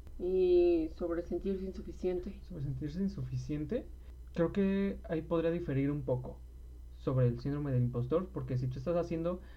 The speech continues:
Speaker 2: algo por lo que te están halagando y no te está llenando, entonces, pues, eso no es
Speaker 1: Sientes
Speaker 2: para ti.
Speaker 1: que no es lo suficientemente bueno.
Speaker 2: Mm, no, porque entonces volvemos al síndrome del impostor.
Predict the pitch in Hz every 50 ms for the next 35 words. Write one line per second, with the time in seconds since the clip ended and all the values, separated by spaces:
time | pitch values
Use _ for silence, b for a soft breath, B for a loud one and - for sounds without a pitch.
0 | B B 156 156 160 156 160 160 - 143 135 131 127 127 127 127 - - - 143
1 | 143 147 143 135 131 127 135 139 147 156 165 160 147 143 139 123 147 127 151 143
2 | 139 147 147 147 147 151 165 156 139 135 143 135 127 - - 127 127 - 135 127
3 | - - 139 135 127 123 123 120 127 - - - - 160 156 156 156 - 220 247
4 | 247 247 214 - 220 226 208 214 226 226 220 214 - 214 196 170 185 - - 208
5 | 202 190 202 190 185 185 185 190 185 180 175 175 185 190 185 180 - - - -
6 | - - - - - 151 156 160 156 156 156 156 156 156 151 151 151 - - -
7 | - 165 165 170 165 139 127 - 147 135 131 139 143 151 151 143 139 135 135 139
8 | 147 147 139 - 131 123 123 127 135 135 135 127 123 117 117 117 120 - 123 127
9 | 143 165 156